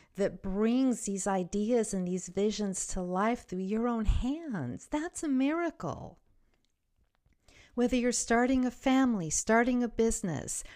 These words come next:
writing a new book, starting a podcast, trying a new, uh, um, exercise, doing something for yourself that makes you happy, that energy is contagious.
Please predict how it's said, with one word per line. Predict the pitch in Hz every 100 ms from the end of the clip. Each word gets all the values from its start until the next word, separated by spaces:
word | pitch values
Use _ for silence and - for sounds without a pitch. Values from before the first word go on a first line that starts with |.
| -
writing | 185 196 208 240 247
a | 233
new | 226 233
book, | 196 226 202 -
starting | - - 208 226 247
a | 220
podcast, | - - 226 226 - 160 139 - - - - - -
trying | - 233 220 254 254
a | 233
new, | 220 233 240 240 240 - -
uh, | 208 196
um, | 220 202 170 -
exercise, | 190 220 - 262 233 - 170 147 147 -
doing | - 233 294 320
something | - - 254 269 269 254
for | - 226
yourself | 220 208 - 220 202 -
that | 190
makes | 196 196 214 -
you | 226
happy, | 220 - 214 208 202 185 240
that | 254 247 _
energy | 247 247 262 226 208 185
is | -
contagious. | - 185 - - 202 196 - 135 127 - - -